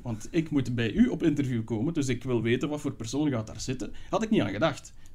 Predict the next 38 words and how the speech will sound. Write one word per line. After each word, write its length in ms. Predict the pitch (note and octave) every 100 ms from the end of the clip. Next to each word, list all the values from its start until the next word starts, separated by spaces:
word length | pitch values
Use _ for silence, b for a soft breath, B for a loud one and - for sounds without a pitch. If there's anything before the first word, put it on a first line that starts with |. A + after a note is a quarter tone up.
| -
Dus 220 | C#3 B2
ze 160 | B2+ C3+
zoeken 260 | F3+ - A2
mij 180 | A2+ D#3
ook 160 | A#3+
op, 240 | A#2+ - - B B B B -
eh, 400 | B2+ A2 G2 G2+ A#2 - - - -
als 200 | - A#2
ik, 360 | B2 - - - G#2+
eh, 100 | G#2 A2+ -
de, 160 | G2+
de, 240 | G#2 F#2 F#2
de 160 | - - - - - -
aanbieder 480 | - D3+ E3 D#3 A2+
ben, 220 | G#2+ F#2
zeg 140 | - -
maar. 120 | - - B B B B B -
Ehm, 500 | A2+ A2+ A2 G#2+ G#2 - b b -
en 100 | G#2+
wat 120 | G#2
bleek, 280 | F#2+ C#3+ -
ja, 440 | A2+ B2+ G2+ - - - -
<laughs> 420 | - - - D3
we 60 | -
hadden 180 | A2 G#2+
met 140 | G#2
een 100 | A2
aantal 220 | G2+ G#2
vrienden 280 | G#2 A2 C#3+
zo 80 | C3+
wat 120 | G#2+
foto's 280 | - - D#3+
terug 180 | E3+ D3
opgerakeld 640 | C3+ - C#3 B2+ C3+ A#2+ B2
van 320 | A#2+ A2 -
onze 280 | D3+ F3 D#3
jonge 280 | A#2+ G2+ -
tijd. 420 | G#2 B2 -